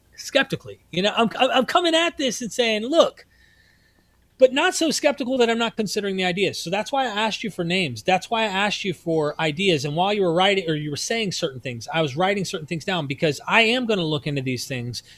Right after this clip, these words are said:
And I do wanna see, is there a way that these things are true? Uh, are these really happening? The coin idea that the Romans came over to America, possible. It's also possible Vikings who conquered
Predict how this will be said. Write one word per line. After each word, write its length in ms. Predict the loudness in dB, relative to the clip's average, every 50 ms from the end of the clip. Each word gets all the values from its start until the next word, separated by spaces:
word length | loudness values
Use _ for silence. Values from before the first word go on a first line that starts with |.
| -18 -8 -4
And 100 | 0 2
I 100 | 2 2
do 280 | 2 2 2 4 4 4
wanna 240 | 4 4 2 0
see, 280 | -2 -2 -4 -6 -6 -4 -2
is 300 | 0 0 0 0 0 -2
there 220 | 0 2 4 4
a 60 | 4
way 400 | 4 4 4 4 2 2 -2 -8 _ _ _ _ _ _ -12
that 120 | -10 -6 -2
these 220 | -2 -2 -2 -2
things 260 | -2 -2 -2 0 0
are 80 | 0 -2
true? 400 | 0 -2 -2 -2 -2 -2 -6 -10 _ _ _ _ _ -2
Uh, 160 | -2 -2 -2 -2 _
are 240 | -4 2 4 4 6
these 240 | 6 4 0 0 -4
really 540 | -4 -2 2 2 4 4 4 4 2 -2
happening? 640 | -2 -4 -4 -4 -4 -4 -4 -4 -6 -8 -8 -8 -16 _ _ _ _ _ _ _ _ _ _ _ -4
The 100 | -4 -4
coin 440 | -4 -2 -2 0 2 4 4 4 4
idea 440 | 4 2 0 0 -2 -2 -2 -4 -6
that 180 | -8 -10 -8
the 80 | -8 -4
Romans 480 | 0 0 2 2 2 0 0 -2 -4 -4
came 240 | -4 -2 -2 0
over 240 | 0 0 0 -2 -2
to 140 | -2 -2 -2
America, 420 | -2 0 2 0 0 0 -2 -8 -12 _ _ _ _ _ _ _
possible. 640 | -4 0 4 4 4 4 4 2 2 2 2 -2 -2 -6 _ _ _ _ _ _ -8
It's 140 | -2 2 4
also 240 | 4 4 4 0
possible 540 | -2 0 0 0 0 0 -2 -2 -2 -2 -2
Vikings 580 | 0 0 2 2 0 -2 -4 -6 -6 -4 -4 -4
who 140 | -4 -4 -4
conquered 680 | -4 -2 -2 0 0 0 0 0 0 0 0 -6